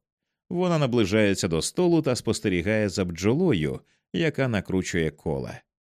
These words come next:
Вона стрибає вперед, опускає склянку. Бджола, опинившись у пастці, злітає і б'ється об дно склянки.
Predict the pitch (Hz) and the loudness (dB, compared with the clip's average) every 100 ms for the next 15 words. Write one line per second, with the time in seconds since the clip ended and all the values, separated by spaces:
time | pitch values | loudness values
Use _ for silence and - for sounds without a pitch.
0 | _ _ _ _ - 98 156 175 - 160 | _ _ _ _ -2 0 2 0 2 2
1 | 151 139 120 160 165 151 - 78 85 - | 4 2 2 0 2 0 -2 -4 -4 0
2 | 90 82 - 113 110 76 - 53 - _ | 2 2 0 -2 -4 -6 -10 -14 -16 _
3 | _ _ 104 95 98 95 95 104 92 98 | _ _ -4 -2 0 2 2 2 0 0
4 | 104 92 92 87 76 82 85 - - 156 | -2 -2 -2 -2 -4 -2 -2 -4 -2 -2
5 | 170 _ _ - 98 110 113 139 165 160 | -4 _ _ -8 0 2 2 2 0 0
6 | - 123 92 104 143 - 143 - 98 92 | -2 -4 -2 -2 -2 -2 -4 -4 -6 -4
7 | 92 90 82 - 85 78 71 - 50 | -2 0 -2 -4 -4 -4 -6 -12 -14